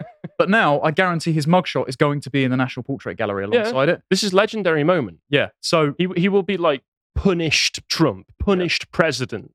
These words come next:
Speaker 1: So it's, it's gonna be basically like Black American Mecca. So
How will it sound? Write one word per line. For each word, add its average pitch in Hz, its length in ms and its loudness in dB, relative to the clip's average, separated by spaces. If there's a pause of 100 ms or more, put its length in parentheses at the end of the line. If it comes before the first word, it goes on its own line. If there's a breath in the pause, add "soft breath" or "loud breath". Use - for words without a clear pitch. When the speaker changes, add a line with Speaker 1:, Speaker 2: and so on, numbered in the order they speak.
(100)
Speaker 1:
So 139 140 0
it's, 123 260 -2
it's 160 160 -4
gonna 156 160 2
be 151 80 2
basically 147 360 0
like 131 100 -14
Black 143 200 0
American 131 420 -6
Mecca. - 320 -6 (760)
So 104 320 0